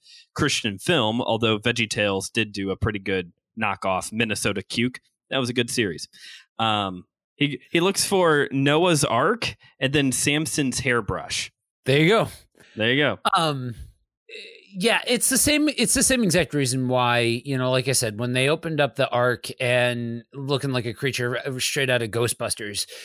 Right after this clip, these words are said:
Speaker 2: came,
Speaker 1: Yeah.
Speaker 2: came, uh, out of there. And again, basically melted a Nazi. Um, a-, and I'm pretty sure it happened in the second one too.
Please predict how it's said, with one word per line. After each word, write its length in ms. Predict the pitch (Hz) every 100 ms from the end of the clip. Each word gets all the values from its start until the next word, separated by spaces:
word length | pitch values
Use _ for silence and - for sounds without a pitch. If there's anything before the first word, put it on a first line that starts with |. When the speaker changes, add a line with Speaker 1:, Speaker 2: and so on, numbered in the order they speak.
| - - -
Speaker 2:
came, 280 | 151 135 123
Speaker 1:
Yeah. 160 | 98 - -
Speaker 2:
came, 400 | 151 131 123 104 -
uh, 180 | 151 143
out 180 | 143 139
of 80 | 131
there. 360 | 123 120 113 120
And 140 | 123 135
again, 500 | 147 185 131 143 156 - _ -
basically 640 | 190 170 - 175 - 175
melted 420 | 165 160 180 180
a 60 | 170
Nazi. 500 | 160 240 - 107 143 - 151 147 127 _
Um, 1000 | 180 175 165 156 143 131 127 120 113 110 - - _ _ -
a-, 320 | - 202 202
and 560 | 185 160 151 139 123 101 _ _ 147
I'm 160 | 127
pretty 280 | - 254 480
sure 200 | - 196
it 80 | 120
happened 320 | 180 170 143
in 100 | 139
the 80 | 120
second 300 | - 196 110
one 200 | 107 104
too. 400 | 139 104 101